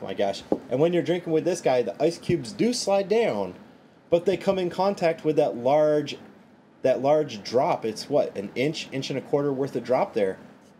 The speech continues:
And that's where the ice normally comes in to stop. It doesn't come in and smack you right in the teeth. Guys,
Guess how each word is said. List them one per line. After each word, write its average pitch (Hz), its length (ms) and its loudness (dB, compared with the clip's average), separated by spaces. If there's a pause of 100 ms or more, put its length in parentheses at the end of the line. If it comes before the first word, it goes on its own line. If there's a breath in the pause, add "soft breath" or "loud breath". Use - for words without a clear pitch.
(120)
And 127 220 2
that's 160 260 2
where 165 140 4
the 139 160 -4
ice 147 240 0
normally 135 320 0
comes 139 320 -2
in 135 140 -2
to - 180 -4
stop. 143 560 0 (460)
It 143 140 0
doesn't 165 340 2
come 156 240 0
in 151 180 0
and 131 180 -2
smack 147 400 -4
you 127 160 0
right 127 140 2
in 113 60 -8
the 101 80 -4
teeth. 151 360 -2 (1300 loud breath)
Guys, 185 360 -2